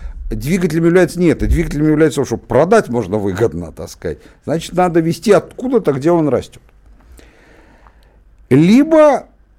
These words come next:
это уже относится к встречному потоку товаров с запада на восток, например, и в том же девятнадцатом и двадцатом веке, либо вещи, которые являются неприродными, которые являются сделанными, но которые просто где-то умеют делать сильно лучше. Вот у тебя в стране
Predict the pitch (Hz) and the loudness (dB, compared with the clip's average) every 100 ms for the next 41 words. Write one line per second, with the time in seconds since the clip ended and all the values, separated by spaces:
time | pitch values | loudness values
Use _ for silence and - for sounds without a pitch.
0 | _ _ - - _ 127 117 117 120 104 | _ _ -20 -20 _ -4 0 0 0 0
1 | 117 104 - - - 147 135 110 - 98 | -2 -4 -6 -14 -8 0 2 2 -2 -2
2 | 101 101 113 - - 101 104 92 98 113 | -2 -2 -2 -4 -2 2 4 2 0 0
3 | 120 110 - 87 76 78 78 90 95 107 | 2 2 0 -6 -10 -10 -10 -6 -6 -6
4 | - 262 233 214 214 190 180 147 107 95 | -2 -2 -2 -2 0 0 0 -2 -4 -6
5 | 78 78 78 104 156 214 185 - 131 120 | -8 -8 -10 -8 -2 0 0 -4 -4 -2
6 | 120 131 113 120 113 113 117 156 262 277 | 0 0 -2 -2 -2 -2 -4 0 2 4
7 | 202 202 190 - - 147 151 143 139 131 | 2 2 -2 -4 -2 -2 0 0 2 0
8 | 139 156 190 240 285 220 160 123 135 131 | -2 -6 -2 -2 -2 -2 -2 0 0 0
9 | 120 131 131 131 196 240 294 254 202 190 | 0 2 0 -2 -4 0 0 2 0 0
10 | 190 220 247 214 151 156 156 143 156 226 | 0 0 4 2 2 0 -2 -4 0 0
11 | 226 139 135 170 139 95 156 139 - - | 2 2 2 0 0 2 2 2 -4 -6
12 | 151 120 123 110 90 - 92 98 123 113 | 0 2 2 0 -4 -10 -12 -10 -8 -2
13 | 160 - - 156 202 208 | -2 -2 -2 0 2 0